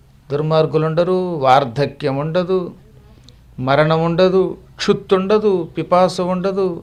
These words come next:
ఏ గందరగోళం ఉండదు, హాయిగా ఉంటుంది, సకల సంపదలు ఉంటాయి. కాకపోతే ఒకే ఒక చిన్న లోటు స్వర్గంలో ఉంది." "ఏమిటా లోటు?" "పుణ్యం క్షీణించగానే మళ్ళీ భూమి మీద వచ్చి,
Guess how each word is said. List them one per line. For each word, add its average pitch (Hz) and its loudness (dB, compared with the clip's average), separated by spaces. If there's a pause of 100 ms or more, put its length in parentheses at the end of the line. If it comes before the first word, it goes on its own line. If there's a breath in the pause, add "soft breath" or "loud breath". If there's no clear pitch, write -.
ఏ 165 0
గందరగోళం 175 2
ఉండదు, 180 0
హాయిగా 160 2
ఉంటుంది, 165 -2 (100)
సకల 156 0
సంపదలు 160 0
ఉంటాయి. 180 -2 (1700 soft breath)
కాకపోతే 214 0
ఒకే 190 -4
ఒక 285 -4
చిన్న 208 -2 (480)
లోటు 202 2
స్వర్గంలో 180 0
ఉంది." 117 -6 (600)
"ఏమిటా 175 -2
లోటు?" 170 -2 (1300 soft breath)
"పుణ్యం 277 0
క్షీణించగానే 226 0
మళ్ళీ 214 4
భూమి 185 2
మీద 214 8
వచ్చి, 165 -2